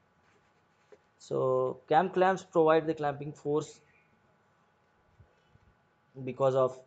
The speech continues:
the contour. This is the contour, okay, of the cam surface that comes in contact with the plate used for the clamping. So typical, uh,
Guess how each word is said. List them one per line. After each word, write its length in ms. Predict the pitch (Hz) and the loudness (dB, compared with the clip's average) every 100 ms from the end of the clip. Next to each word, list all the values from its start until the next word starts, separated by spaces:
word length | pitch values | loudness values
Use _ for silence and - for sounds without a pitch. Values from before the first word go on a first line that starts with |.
| _ 120 | _ -6
the 240 | 120 117 117 | -4 -4 -2
contour. 400 | 156 170 170 120 - _ _ _ _ _ _ _ _ - _ _ _ _ _ _ | -2 0 -2 -6 -12 _ _ _ _ _ _ _ _ -20 _ _ _ _ _ _
This 160 | 123 127 | -12 -8
is 80 | 120 | -6
the 120 | 117 | -6
contour, 400 | 123 120 175 - - - | -8 -8 -8 -10 -16 -20
okay, 340 | 127 175 151 120 - | -10 -6 -4 -6 -8
of 200 | 120 110 | -8 -6
the 80 | 123 | -8
cam 280 | 127 127 | -6 -6
surface 460 | 127 127 - 160 - - _ _ _ 120 | -6 -8 -4 -6 -8 -20 _ _ _ -2
that 380 | 135 131 - _ | 0 0 -6 _
comes 300 | 165 180 190 | 4 4 2
in 160 | 185 180 | -2 -2
contact 680 | 175 170 147 127 117 - - _ _ _ 113 | -6 -4 -2 -2 -2 -8 -20 _ _ _ -10
with 200 | 120 120 | -8 -6
the 100 | 139 | -8
plate 380 | 139 131 117 | -4 -4 -4
used 260 | 117 117 117 | -6 -10 -8
for 140 | 113 | -10
the 120 | 110 - | -8 -10
clamping. 400 | 117 104 - - _ _ _ _ - _ _ _ _ | -10 -14 -18 -20 _ _ _ _ -20 _ _ _ _
So 520 | - 131 131 131 127 127 | -8 -4 -2 -2 -4 -6
typical, 460 | 147 180 180 175 - - | -2 -2 -2 -6 -8 -8
uh, 240 | 151 139 | -4 -2